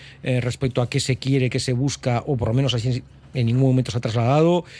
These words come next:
y cuando se ha hecho alguna afirmación acerca de lo Athletic, todas las afirmaciones que se han hecho, Mendy, han sido,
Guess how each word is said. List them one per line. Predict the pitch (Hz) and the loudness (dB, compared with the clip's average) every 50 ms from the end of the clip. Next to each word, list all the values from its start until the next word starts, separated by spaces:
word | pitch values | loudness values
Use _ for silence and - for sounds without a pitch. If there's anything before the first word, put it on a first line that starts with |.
| - - - | -20 -14 -8
y | - 135 | -8 -6
cuando | 123 - 135 131 131 131 131 131 135 135 - - | -2 0 0 2 2 2 2 0 0 -2 -4 -8
se | - - - 160 160 | -10 -6 -2 -2 -2
ha | |
hecho | 156 - - 160 143 | -2 -2 -2 -2 0
alguna | 131 127 147 147 139 135 131 131 127 123 | 0 0 0 0 0 0 -2 -2 -2 -2
afirmación | 120 113 - 139 120 123 127 117 - - 151 151 135 127 | -2 -2 -2 -2 -2 -2 -2 -2 0 0 0 2 2 0
acerca | 113 - 135 - - 131 123 | -2 -2 -4 -4 -2 0 0
de | 120 120 | 0 2
lo | 120 120 123 123 | 2 2 0 0
Athletic, | 120 120 135 143 127 160 160 139 - - - - - - - | 0 0 -2 -2 0 0 -2 -2 -2 -8 -18 -20 -20 -14 -6
todas | - 139 135 131 | -2 0 0 2
las | 120 | 0
afirmaciones | 131 135 131 139 127 - 139 123 - | 0 -2 0 -2 -2 -2 -2 -4 -2
que | 139 | -2
se | 120 131 | -2 -2
han | 131 | -2
hecho, | 127 127 - 135 | -2 -2 -2 0
Mendy, | 127 123 135 139 143 147 151 147 - - - - - | 0 2 2 2 2 0 0 -2 -4 -10 -20 -12 -4
han | 113 127 131 123 | -2 0 0 0
sido, | - 135 131 120 123 120 117 117 113 110 | 0 0 0 2 2 2 2 2 0 0